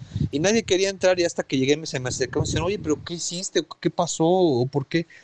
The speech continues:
Yo digo, "No, pues que yo no hice nada", y ahí está, estaba el compañero, le dije, "Pregúntenle a él, yo,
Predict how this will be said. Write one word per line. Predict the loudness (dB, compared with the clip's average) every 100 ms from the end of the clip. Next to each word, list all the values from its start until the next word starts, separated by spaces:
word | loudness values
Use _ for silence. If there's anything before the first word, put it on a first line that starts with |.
| -18 -6 -2
Yo | 2 4
digo, | 6
"No, | 4
pues | 2 -2
que | 2
yo | 4
no | 4
hice | 4 0
nada", | 2 2 2 4
y | 6
ahí | 4
está, | 4 2 2
estaba | 0 2 2
el | 2
compañero, | 0 0 0 0
le | 2
dije, | 0
"Pregúntenle | 0 -2 -2 -4 -4 -2 0
a |
él, | 0 -2 -6
yo, | -4 0 0 -2